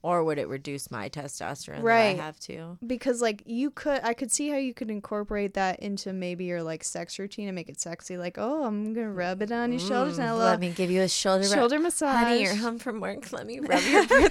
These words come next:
Speaker 2: <laughs>
Speaker 1: control on.
Speaker 2: Yeah.
Speaker 1: Don't forget.
Speaker 2: But then I'm like, "Is that safe to, to have on your body?" Because I remember, like, the,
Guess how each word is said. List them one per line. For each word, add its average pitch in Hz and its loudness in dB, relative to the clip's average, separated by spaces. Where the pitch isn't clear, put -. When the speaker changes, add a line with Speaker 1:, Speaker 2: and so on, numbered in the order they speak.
Speaker 2:
<laughs> - 6
Speaker 1:
control 254 2
on. 214 2
Speaker 2:
Yeah. 302 10
Speaker 1:
Don't 262 10
forget. - 0
Speaker 2:
But 240 4
then 247 6
I'm 233 4
like, 202 0
"Is 214 6
that 185 4
safe 190 -2
to, 175 -2
to 196 -10
have 185 -2
on 180 -4
your 196 2
body?" 175 0
Because 202 -6
I 208 0
remember, 262 0
like, 196 -4
the, 170 -4